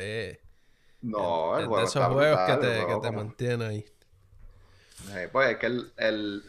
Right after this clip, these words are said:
Speaker 2: como te dije, si tú
Speaker 1: <clears throat>
Speaker 2: tienes un buen equipo, juegas con estrategia, el chacho, tú te
Speaker 1: Ujú.
Speaker 2: sientes un monstruo, masacrando a todo el mundo y ganando, metiendo que si mil y pico de puntos.
Speaker 1: Exacto.
Speaker 2: Y, y pues tiene un buen feedback loop el juego. Y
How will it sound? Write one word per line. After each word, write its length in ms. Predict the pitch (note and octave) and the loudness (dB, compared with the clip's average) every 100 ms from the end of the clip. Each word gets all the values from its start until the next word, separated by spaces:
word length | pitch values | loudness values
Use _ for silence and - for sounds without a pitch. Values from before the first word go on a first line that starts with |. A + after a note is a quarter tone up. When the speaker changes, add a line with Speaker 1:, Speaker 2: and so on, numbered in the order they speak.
| - - | -20 -10
Speaker 2:
como 220 | A2 G#2+ | -6 -4
te 100 | G#2+ | -2
dije, 200 | A2 A2 | 0 -2
si 100 | - | -4
tú 100 | C#3 | -6
Speaker 1:
<clears throat> 20 | |
Speaker 2:
tienes 180 | A#2+ A2+ | -4 -4
un 120 | C3 | -2
buen 160 | C3+ B2+ | 0 0
equipo, 540 | B2 A#2 B2 B2 A2+ | -2 -2 -4 -4 -4
juegas 200 | G#2 G2+ G#2 | -2 -2 -2
con 140 | A#2 | -4
estrategia, 640 | A#2 A#2+ G#2+ G#2+ A2+ C3+ | -2 2 2 2 -2 -2
el 120 | G2+ | -4
chacho, 260 | - - B2+ | -6 -8 -6
tú 120 | B2 | -4
te 140 | C3 - | -4 -6
Speaker 1:
Ujú. 0 | |
Speaker 2:
sientes 300 | G2 F#2+ A2+ | -8 -8 -8
un 180 | F3 C3 | -6 -2
monstruo, 400 | A2+ - - F#2 | -2 -2 -6 -8
masacrando 520 | F2 F#2+ - G2+ A2 | -6 -6 -6 -4 -4
a 20 | |
todo 100 | A2+ | -4
el 80 | G#2 | -4
mundo 360 | G2 G#2+ A2+ A2 | -6 -6 -4 -2
y 60 | |
ganando, 480 | G2+ F2+ F2+ A2 A2+ | 0 0 0 -2 -4
metiendo 360 | F#2+ F2 F2+ G#2 | -6 -6 -6 -6
que 120 | A2 | -6
si 120 | G#2+ | -8
mil 160 | G#2 G#2 | -6 -4
y 80 | G2+ | -6
pico 220 | G#2 G2+ | -6 -8
de 60 | F#2 | -8
puntos. 600 | G2 G#2+ A2+ - G2 F#2 | -8 -10 -10 -8 -6 -6
Speaker 1:
Exacto. 480 | - A#2+ - - - | -8 -10 -10 -16 -10
Speaker 2:
Y, 520 | G2 G2 F#2 F#2 G2+ | -6 -4 -4 -4 -6
y 40 | |
pues 160 | G2+ G2+ | -4 -6
tiene 160 | G2+ G#2+ | -6 -6
un 100 | A#2 | 0
buen 240 | C3 C3 - | 2 0 -4
feedback 500 | C#3 - - F#2+ G2+ | -10 -6 -2 -2 -4
loop 180 | G#2 - _ _ _ _ | -16 -20 _ _ _ _
el 160 | G2 F#2+ | -16 -16
juego. 480 | F#2+ G#2+ A#2+ G2+ F#2 | -6 -2 -2 -2 -6
Y 240 | F2+ F2 | -8 -16